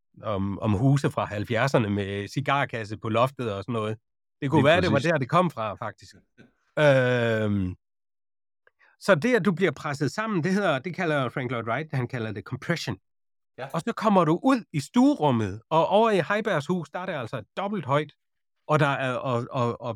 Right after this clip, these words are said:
Speaker 1: vinduespartiet mod syd, det er også dobbelt højt. Det er to etager højt. Så der kommer du virkelig ud i et rum, hvor der bare er luft. Øhm, selvom du stadigvæk er indenfor. Og det er
Speaker 2: Ja.
Speaker 1: fidusen,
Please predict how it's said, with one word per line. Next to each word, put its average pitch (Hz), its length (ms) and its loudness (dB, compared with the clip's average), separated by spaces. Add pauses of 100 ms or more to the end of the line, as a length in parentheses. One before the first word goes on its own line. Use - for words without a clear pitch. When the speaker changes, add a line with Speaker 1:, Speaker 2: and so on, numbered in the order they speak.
Speaker 1:
vinduespartiet 160 680 2
mod 120 200 0
syd, 226 260 -4
det 185 140 -10
er - 40 -12 (140)
også - 240 -6
dobbelt 143 260 -2
højt. 104 220 -10
Det 123 60 -12
er - 60 -14 (100)
to 240 120 2
etager 139 400 0
højt. 117 220 0 (680)
Så 165 80 -2
der 185 120 4
kommer 185 220 4
du 156 160 4 (120)
virkelig 220 360 2
ud 160 120 4
i 147 120 4
et 117 100 0
rum, 147 240 0
hvor 127 100 -6
der 117 100 -6
bare 147 340 -6
er 107 280 -8 (560)
luft. 139 560 4 (1400)
Øhm, 101 920 0
selvom 214 280 6
du 135 120 0
stadigvæk 156 400 0
er 123 60 -2
indenfor. 117 480 -4 (480)
Og 156 80 -2
det 220 60 6
er 220 60 4
Speaker 2:
Ja. - 100 -4
Speaker 1:
fidusen, 165 360 -4